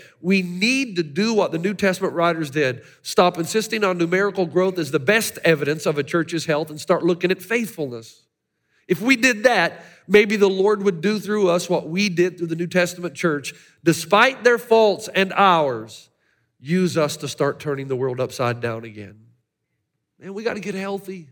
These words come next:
My simple word to you, knock it off. Stop. Do the right thing, man. You can do it. You've got the will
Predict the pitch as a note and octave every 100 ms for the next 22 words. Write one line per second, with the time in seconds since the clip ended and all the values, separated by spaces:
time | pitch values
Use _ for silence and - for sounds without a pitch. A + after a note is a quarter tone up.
0 | _ _ _ _ _ _ _ _ _ _
1 | _ _ _ _ _ _ _ _ _ _
2 | G3 F#3 - A#3 G#3+ G3+ G#3 G#3 - G3
3 | G#3 F3+ B2+ _ _ _ _ _ _ _
4 | _ _ _ _ _ _ _ _ _ _
5 | _ _ - A#3 B3+ - C4 C4 C4 D3
6 | - - _ _ _ _ _ _ _ _
7 | _ _ - - D4+ E4 B3 E3+ - -
8 | _ _ _ _ _ _ _ _ _ _
9 | E3+ C4 D4+ D#4+ D4 D4 - D4 D4 C#4
10 | B3+ A3+ F#3+ D#3 B2 G#2+ _ _ _ _
11 | _ _ _ _ _ _ _ _ _ _
12 | _ - A#3 C#4+ C4 D#4+ E4 C4 F#3+ -
13 | - _ _ _ - A#3 C4+ - A3+ A3+
14 | C4+ D#4 D4 B3+ F#3